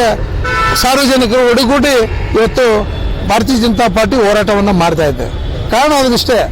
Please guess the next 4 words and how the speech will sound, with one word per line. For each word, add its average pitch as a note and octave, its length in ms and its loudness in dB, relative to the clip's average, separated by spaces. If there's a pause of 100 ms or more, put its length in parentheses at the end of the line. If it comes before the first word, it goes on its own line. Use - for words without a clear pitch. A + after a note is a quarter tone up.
(840)
ಇವತ್ತು C4 380 0
ರಾಷ್ಟ್ರೀಯ C4 300 0
ಅಧ್ಯಕ್ಷ C#4 360 0
ಆಗಿರ್ತಕ್ಕಂಥ C4 560 0